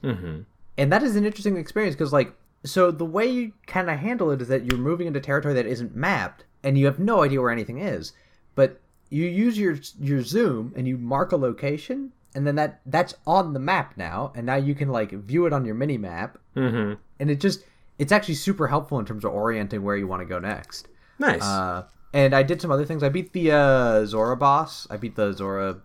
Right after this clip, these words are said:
Speaker 1: Well, sh-,
Speaker 2: dungeon.
Speaker 1: don't tell me what it is.
Speaker 2: I'm not gonna
Speaker 1: But
Speaker 2: tell you
Speaker 1: you,
Speaker 2: what it is.
Speaker 1: but you'd beat a thing.
Speaker 2: I beat a thing. I beat a dungeon. Um,
Speaker 1: Nice.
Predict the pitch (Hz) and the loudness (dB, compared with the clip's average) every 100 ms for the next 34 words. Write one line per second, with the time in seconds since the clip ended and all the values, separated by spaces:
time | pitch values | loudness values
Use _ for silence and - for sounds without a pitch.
0 | _ _ 120 139 131 - 98 101 107 110 | _ _ 6 6 6 2 -2 -2 -6 -8
1 | 104 - - 107 117 113 107 101 104 104 | -10 -10 -8 -4 -2 -2 0 -2 -2 -2
2 | 95 - - - - 110 117 98 113 104 | -6 -14 -18 -20 -2 0 0 4 4 4
3 | 113 78 69 - - - 117 127 127 110 | -4 -6 -12 -14 -18 2 6 6 6 4
4 | 147 185 156 156 120 98 90 - - - | 2 4 0 4 2 2 -4 -12 -18 0
5 | 143 151 160 147 185 220 143 92 98 131 | 4 4 2 0 0 0 -2 -2 -2 0
6 | 123 117 90 80 71 - - - 117 110 | 2 2 -2 -8 -12 -18 -20 -10 -2 2
7 | 107 101 101 - - | 4 4 2 -2 -10